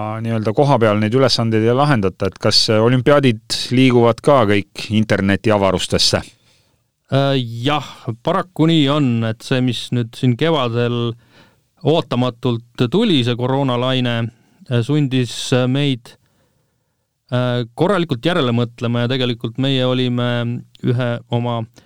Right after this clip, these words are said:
Speaker 2: äh, põ-, äh, täpsemalt siis Põhja- ja Baltimaade füüsikaolümpiaadiga vist esimesed, kes, äh, tegid selle olümpiaadi Zoomi vahendusel.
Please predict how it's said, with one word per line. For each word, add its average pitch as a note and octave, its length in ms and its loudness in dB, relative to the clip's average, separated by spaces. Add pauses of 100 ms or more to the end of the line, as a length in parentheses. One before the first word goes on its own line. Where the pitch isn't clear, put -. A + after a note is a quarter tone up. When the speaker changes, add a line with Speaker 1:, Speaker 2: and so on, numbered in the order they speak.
(540)
Speaker 2:
äh, A2+ 180 -4
põ-, A#2+ 220 -4
äh, B2 340 -4
täpsemalt A#2+ 400 -4
siis A#2 80 -12
Põhja- C#3+ 320 -2
ja A#2+ 80 -2
Baltimaade A#2+ 500 -4
füüsikaolümpiaadiga A#2+ 920 -4
vist A#2 200 -6
esimesed, A#2 540 -4
kes, A2+ 220 -4 (260)
äh, A2+ 160 -4 (800)
tegid C#3 220 2
selle B2 200 -2
olümpiaadi B2 480 0
Zoomi D3 240 0
vahendusel. A2 400 -4